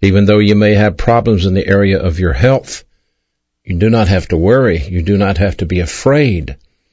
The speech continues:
You do not have to be bitter or angry. These are all indicators of mental attitude sins. And if you are a believer in Jesus Christ, there is a better way to live.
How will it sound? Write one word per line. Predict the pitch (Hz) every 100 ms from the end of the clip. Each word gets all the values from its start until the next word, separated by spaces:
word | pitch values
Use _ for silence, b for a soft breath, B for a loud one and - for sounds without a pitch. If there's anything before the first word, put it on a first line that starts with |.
| _ _ _ -
You | 92
do | 92 113
not | 107
have | 92 101 -
to |
be | 85 95
bitter | 82 85 123 123 92 69 - -
or | -
angry. | - 117 120 95 85 67 _ _ _ _ _ _ _ _
These | 90 80 107
are | 104
all | 110 120 120 123 120
indicators | 117 113 107 107 104 98 101 98
of | 90
mental | 90 107 107 113 98 104 -
attitude | 92 92 90 - 90 82
sins. | - 90 82 76 - - _ _ _ _ _ _ _ _
And | 85 -
if | 101 98 113
you | 113
are | 113 117
a | 110
believer | 98 120 127 113 131
in | 123
Jesus | 101 127 120 113
Christ, | - 110 73 60 - _ _ _ _ _ _ _ _
there | 69 92
is | 117 90 85
a | 87
better | 104 101
way | 95 95
to | 95
live. | 98 78 - -